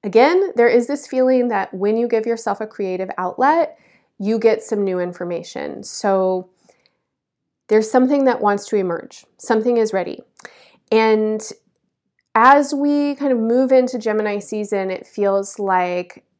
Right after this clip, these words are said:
you're unpacking some things. You might be unpacking things directly with your important relationships. There may be significant processes that you are in with your family or with people who are chosen family or housemates or something like that.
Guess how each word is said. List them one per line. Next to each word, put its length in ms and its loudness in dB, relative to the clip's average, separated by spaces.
you're 260 -2
unpacking 680 -6
some 220 -10
things. 420 -12
You 80 -6
might 160 -4
be 160 -6
unpacking 540 -6
things 320 -10
directly 800 -6
with 340 -8
your 120 -6
important 440 -8
relationships. 800 -8
There 140 -6
may 180 -6
be 120 -12
significant 840 -6
processes 680 -8
that 120 -8
you 140 -8
are 200 -8
in 380 -8
with 240 0
your 180 -6
family 880 -2
or 240 0
with 240 -8
people 480 -8
who 480 -2
are 180 -2
chosen 460 -4
family 500 -6
or 100 -6
housemates 640 -6
or 80 -8
something 420 -10
like 260 -12
that. 340 0